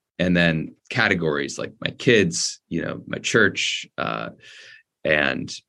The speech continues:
uh, friends that I have and, uh, needs of the world, and just a simple, just a simple list, a simple grid that I, that I try to go through on those days,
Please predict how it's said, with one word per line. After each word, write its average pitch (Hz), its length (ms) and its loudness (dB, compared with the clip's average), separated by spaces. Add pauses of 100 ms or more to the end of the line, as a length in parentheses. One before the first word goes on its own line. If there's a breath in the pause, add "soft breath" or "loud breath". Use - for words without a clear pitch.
uh, 73 320 -2
friends 107 520 6
that 95 120 4
I 90 120 6
have 85 460 2 (600 soft breath)
and, 71 540 -4 (100)
uh, 69 300 -4
needs 101 260 4
of 90 60 2
the 85 80 6
world, 82 540 4
and 87 120 0
just 117 260 2
a 92 60 -2
simple, 107 460 2
just 104 220 -2
a 95 40 0
simple 110 400 2
list, 85 440 2 (420)
a - 60 -4
simple 101 340 4
grid 78 520 2 (440 soft breath)
that 80 100 4
I, 80 220 2 (140)
that 82 180 4
I 78 240 4 (160)
try 101 180 4
to 92 80 2
go 85 220 4
through 78 460 2
on 76 140 0
those 76 240 0
days, 78 540 2